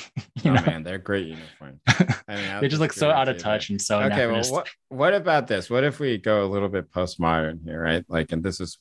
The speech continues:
Speaker 2: my actual theory about it, which is that at any point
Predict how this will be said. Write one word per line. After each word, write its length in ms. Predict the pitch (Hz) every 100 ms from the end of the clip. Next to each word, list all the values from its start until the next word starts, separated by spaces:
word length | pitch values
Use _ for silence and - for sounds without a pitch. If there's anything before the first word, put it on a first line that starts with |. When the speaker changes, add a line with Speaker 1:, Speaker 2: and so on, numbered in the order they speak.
| -
Speaker 2:
my 160 | 95
actual 340 | 87 85 - 80
theory 320 | 82 78 78
about 260 | 76 76 76
it, 120 | 90
which 200 | 82 90
is 140 | 80
that 240 | 90 82 - _ _ _ _ -
at 120 | 120
any 220 | 156 165
point 360 | 123 123 117